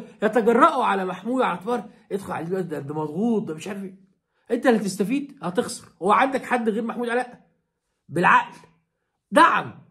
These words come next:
اقف كويس في الموضوع ده، دعم في الحكايه دي. امبارح المستشار مرتضى منصور فتح مره اخرى ملف الساعات مع الكابتن محمود الخطيب عشان القضيه المتداوله حاليا.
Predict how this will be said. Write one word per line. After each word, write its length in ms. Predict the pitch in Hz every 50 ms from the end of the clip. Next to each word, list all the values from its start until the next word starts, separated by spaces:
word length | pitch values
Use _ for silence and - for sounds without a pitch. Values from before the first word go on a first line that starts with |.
| _
اقف 360 | - 302 349 311 233 180 -
كويس 480 | - - 208 226 254 233 185 - - -
في 60 | -
الموضوع 400 | 135 127 131 127 127 131 131 -
ده، 140 | - - _ _ _ -
دعم 360 | 139 240 285 - - 185 139
في 80 | 131 -
الحكايه 420 | - - - 127 - 127 104 92
دي. 180 | - - _ _ _ _ _ _ _ _ _ _ - - - - - - _ - _ _ _ _ _ _ -
امبارح 380 | 160 165 214 269 285 285 -
المستشار 760 | 254 220 202 190 190 190 190 - - 240 262 262 254 214 180 165
مرتضى 360 | 165 165 165 165 233 247 240 214
منصور 580 | 190 - - - 240 254 269 269 269 233 -
فتح 680 | - - 175 185 202 202 226 214 208 - - - -
مره 800 | - 147 147 160 185 202 214 214 214 202 196 185 170 - 143 165
اخرى 440 | 185 - - 208 202 196 190 190 180
ملف 520 | 165 147 135 135 151 196 220 - - -
الساعات 680 | 147 135 - - - 135 107 139 180 202 233 233 - 185
مع 220 | 160 147 143 -
الكابتن 320 | - - 165 165 160 143 127
محمود 280 | 127 127 - 139 139
الخطيب 380 | - - - - - - - - _
عشان 360 | - 156 156 - - 190 196
القضيه 540 | 185 - - 143 139 151 180 185 175 156 135
المتداوله 720 | 139 139 139 135 131 135 127 156 160 156 139 117 113 131
حاليا. 500 | 135 - - 120 107 104 98 95 95 92